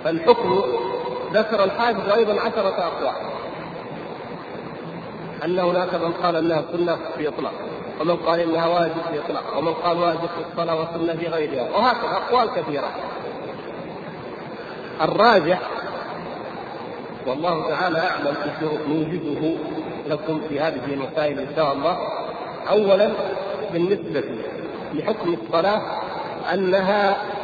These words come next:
ركن من أركان الصلاة، وهذا هو مذهب الراجح،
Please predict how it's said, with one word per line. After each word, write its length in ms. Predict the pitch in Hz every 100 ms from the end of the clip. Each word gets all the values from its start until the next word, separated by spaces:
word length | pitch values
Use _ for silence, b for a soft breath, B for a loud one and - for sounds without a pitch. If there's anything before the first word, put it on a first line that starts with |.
| 214 214 196 - -
ركن 600 | 156 226 - - 208 220 220 220 226 214 208 -
من 120 | 151
أركان 400 | 151 156 160 147
الصلاة، 560 | 113 - 117 113 - - - - - - -
وهذا 280 | - 170 165
هو 180 | 156 156
مذهب 380 | 160 175 180 - - 143
الراجح، 380 | 151 175 156